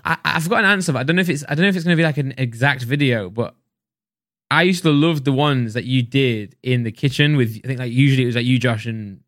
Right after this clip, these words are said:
Speaker 2: Vic, or sometimes you, Josh, and J J.
Speaker 1: Okay.
Speaker 2: So I can't, like, I, the accent challenge is the one that's popping to my mi-, mind right now, but those style videos, do you know what I'm saying? Like, I just, I
Speaker 1: Yeah.
Speaker 2: just really enjoy 'em. I think they're, they're the ones where, like, I used to watch the most.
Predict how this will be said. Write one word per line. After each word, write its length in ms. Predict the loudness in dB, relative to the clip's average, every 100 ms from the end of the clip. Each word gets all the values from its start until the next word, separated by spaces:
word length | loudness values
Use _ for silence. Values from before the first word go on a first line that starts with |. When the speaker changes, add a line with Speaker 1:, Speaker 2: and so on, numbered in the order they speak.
| -2
Speaker 2:
Vic, 320 | -2 -2 -8 _
or 160 | -6 -4
sometimes 320 | -4 -8 -8
you, 60 | -8
Josh, 140 | -8
and 80 | -6
J 140 | -4 -2
J. 300 | -2 -4 -6 _ _ _ _ _ -8
Speaker 1:
Okay. 440 | -6 -8 -12 -16 _ _
Speaker 2:
So 160 | -2
I 20 | 2
can't, 240 | 4 4
like, 180 | 2 2 -2 -4 -6
I, 100 | 0
the 120 | 4
accent 300 | 4 2 2
challenge 220 | 2 4
is 60 | 4
the 40 |
one 80 | 2
that's 180 | 2 -4
popping 220 | -2 -2
to 120 | 0
my 180 | 0 -2
mi-, 60 | 0
mind 220 | -2 0
right 140 | 0
now, 420 | 0 0 -2 -8 -16 _ _ 0
but 280 | 0 0 -8 _ _ _ _ _ _ _ _ _
those 280 | 0 2 2
style 300 | 2 2 2
videos, 100 | 4
do 80 | 4
you 60 |
know 280 | 4 4 2
what 0 |
I'm 60 | 4
saying? 400 | 4 4 0 -4
Like, 160 | 0 2
I 120 | 2
just, 280 | 0 0 2
I 40 |
Speaker 1:
Yeah. 120 | 4
Speaker 2:
just 200 | 4 2
really 160 | 4 4
enjoy 320 | 4 4 4
'em. 180 | 0 -4 -10 _ _ 0
I 60 |
think 240 | 2 4 4
they're, 80 | 4
they're 120 | 4
the 80 | 4
ones 180 | 4 4
where, 60 |
like, 120 | 2 4
I 80 |
used 140 | 2 2
to 80 | 0
watch 180 | 0
the 80 | -2
most. 440 | 0 0 0 -6